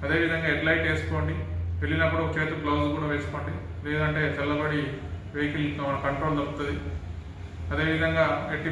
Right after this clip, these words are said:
పరిస్థితుల్లో కూడా ఓవర్‌టేక్ చేయడానికి ప్రయత్నం చేయొద్దు, చేస్తే ఎదురుగా వచ్చే వెహికల్ కనబడదు కాబట్టి అది ప్రమాదానికి గురయ్యే అవకాశం ఉంది.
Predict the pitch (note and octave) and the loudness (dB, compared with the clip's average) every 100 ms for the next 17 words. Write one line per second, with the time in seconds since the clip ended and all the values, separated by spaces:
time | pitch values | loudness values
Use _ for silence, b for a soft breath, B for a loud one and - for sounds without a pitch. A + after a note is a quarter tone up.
0 | D#3 D#3 - E3 E3+ E3 D#3 D#3+ D#3+ D#3+ | -2 -2 -2 -2 0 2 2 2 2 0
1 | D#3+ D#3+ D#3 D#3 D#3 D3+ D3 D3 - - | 2 2 4 2 2 0 -2 -2 -6 -8
2 | - - D3 D3+ D#3+ D3+ D3+ D3 D3+ - | -8 0 0 2 0 0 0 0 -2 -4
3 | - - - - - - D#3 D#3 F3 D3 | -4 -6 -8 -10 -8 -2 -2 0 0 0
4 | D#3+ - - - - - C#3+ D#3 E3 D#3+ | 0 -4 -10 -12 -12 -6 -2 0 2 2
5 | D3+ D#3 D3+ D3+ D#3 D3+ D3+ D3+ D3+ D3 | 2 2 4 4 2 2 2 2 2 0
6 | D3 - D3+ C#3 - - - - - - | 0 -2 -2 -2 -4 -6 -8 -10 -10 -10
7 | - C#3+ C#3+ C#3 C3+ - - - C#3+ D3+ | -10 -4 -2 0 -2 -4 -6 -6 0 2
8 | D#3 D#3 D3 D3 C#3+ C#3 D3 D3 D3 C#3 | 4 2 2 2 4 2 0 -2 -4 -4
9 | C#3+ | -4